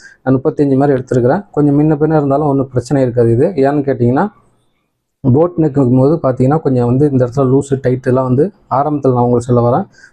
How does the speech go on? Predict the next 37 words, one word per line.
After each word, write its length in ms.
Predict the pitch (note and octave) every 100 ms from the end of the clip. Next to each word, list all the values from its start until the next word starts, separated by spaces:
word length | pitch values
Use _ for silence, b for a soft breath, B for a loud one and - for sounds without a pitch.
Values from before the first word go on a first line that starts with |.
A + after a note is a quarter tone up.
| -
வந்துரும். 400 | C3 D#3 C#3+ F3+
அதனால 280 | C3+ C3+ C#3+
வந்து 180 | D#3 D3
பாத்தீங்கன்னா, 360 | C#3 B2 D#3 E3+
தேர்ட்டி 280 | C3+ C#3 C#3
ஃபைவ் 180 | C#3 C3+
தான் 100 | D3
உங்களுக்கு 240 | C3 B2
வந்து 120 | D3+
டைட்டா 300 | D#3 C3+ C#3
தான் 160 | C#3+ C#3
வேணும்னு 240 | C3+ C3
இருக்கிறாங்க. 340 | A#2+ A#2 B2 E3+ -
டைட்டா 280 | C3+ C3+
வந்து 200 | C#3 C3+
எடுத்துருக்கிறேன். 480 | B2 A#2 B2 A#2 F3+ b b b _
வேணா 260 | D3 E3 E3
லூஸ் 240 | D3 D#3+
நான் 160 | D3 C3
அவங்களே 240 | C3+ C3+
பண்ணிக்கிறேன்னு 460 | - B2+ B2 B2 C3
சொல்லியிருக்கிறாங்க. 540 | B2 A#2+ A#2 A#2 A#2 F3+ B B
சில 220 | - F#3 D#3
விஷயங்கள் 400 | D3+ F#3 F3+ D#3
வந்து 160 | D#3
பாத்தீங்கன்னா, 360 | C#3+ C#3 C3+ E3+ E3+ C3
ஃபர்ஸ்ட் 280 | C3+ -
ஃபர்ஸ்ட் 240 | D3 D3+ D3
தைக்கும் 300 | C3+ C#3 C3+
போது 140 | D#3 G3 -
கொஞ்சம் 260 | - C#3 C3+
முன்ன 180 | C3+
பின்ன 180 | C3 D3+
அவங்களுக்கு 340 | D3 B2+ B2 C3+
வந்து 140 | C#3+
இடுப்புல 260 | C3+ C#3 C3
வந்து 200 | B2+